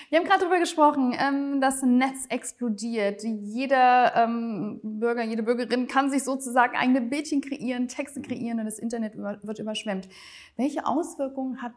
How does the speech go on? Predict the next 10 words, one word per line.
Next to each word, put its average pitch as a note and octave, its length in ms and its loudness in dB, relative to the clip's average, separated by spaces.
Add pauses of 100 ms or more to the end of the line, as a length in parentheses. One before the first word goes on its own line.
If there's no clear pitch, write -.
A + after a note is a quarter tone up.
das D#4+ 320 -6
denn A#3 280 -4
auf A3+ 200 -10
die A3 160 -6
Rankings B3 640 -6
von A#3+ 240 -6
Suchmaschinen, A#3 760 -6
wenn G#3 140 -8
ich G#3+ 80 -16
diese A#3 320 -8